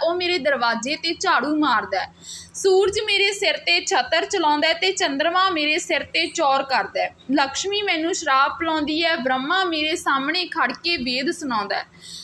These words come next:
ਤੇ ਵਰਨ ਦੇਵਤਾ ਮੇਰਾ ਪਾਣੀ ਭਰਦਾ ਹੈ। ਆਹ ਵੱਡੇ ਵੱਡੇ ਦੈਂਤ ਤੇ ਦੇਵਤੇ ਮੈਨੂੰ ਨਮਸਕਾਰਾਂ ਕਰਦੇ ਨੇ ਤੇ ਆਹ ਕੁਬੇਰ ਵਰਗੇ ਜਿਹੜੇ ਜੱਜ ਨੇ, ਆਹ ਮੈਨੂੰ ਟੈਕਸ ਦਿੰਦੇ ਨੇ, ਮੇਰੇ ਕਰ ਦਿੰਦੇ ਨੇ।"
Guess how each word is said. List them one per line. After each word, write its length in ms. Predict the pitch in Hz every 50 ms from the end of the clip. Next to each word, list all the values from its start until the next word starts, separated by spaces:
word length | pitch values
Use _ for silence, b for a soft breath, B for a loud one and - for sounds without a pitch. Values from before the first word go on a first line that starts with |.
| B B -
ਤੇ 120 | 427 415
ਵਰਨ 360 | 349 262 294 294 285 285 359 392 427 370
ਦੇਵਤਾ 440 | 359 330 311 320 - - 330 330
ਮੇਰਾ 300 | 330 330 320 320 320 339
ਪਾਣੀ 420 | 349 339 349 311 285 285 302 302 294
ਭਰਦਾ 380 | - 349 320 285 240 180 -
ਹੈ। 120 | 185 - - -
ਆਹ 140 | 277 294
ਵੱਡੇ 380 | 277 269 277 247 247 302 370 392
ਵੱਡੇ 360 | 349 359 339 262 330 339 339
ਦੈਂਤ 360 | 247 254 262 247 247 262 269
ਤੇ 200 | 262 - 339 339
ਦੇਵਤੇ 540 | 269 240 262 254 247 254 240 254 - 330 320
ਮੈਨੂੰ 360 | 311 320 311 311 339 339 294
ਨਮਸਕਾਰਾਂ 680 | 269 262 269 277 370 - - - 262 320 311 302 294 294
ਕਰਦੇ 400 | 294 262 233 220 196 220 214 202
ਨੇ 160 | 202 185 - - - -
ਤੇ 80 | 320 311
ਆਹ 120 | 302 320
ਕੁਬੇਰ 600 | 320 320 370 294 226 269 262 269 254 202 175 - - B B B B B B B -
ਵਰਗੇ 400 | 269 302 302 302 254 294 370 359
ਜਿਹੜੇ 320 | 269 294 320 302 349 403 381
ਜੱਜ 380 | 269 262 247 240 240 - - -
ਨੇ, 220 | 320 277 214 - - - - - - _ - - - -
ਆਹ 160 | 311 339 370
ਮੈਨੂੰ 440 | 370 359 339 330 339 359 381 370 - - - - -
ਟੈਕਸ 280 | 302 285 294 - -
ਦਿੰਦੇ 440 | 415 403 - 320 262 247 226 214 208
ਨੇ, 200 | 196 190 - - -
ਮੇਰੇ 360 | 247 269 294 302 302 349 381
ਕਰ 360 | 381 - - - 311 302 311 370
ਦਿੰਦੇ 400 | 247 302 277 247 226 226 202 196
ਨੇ।" 160 | 190 180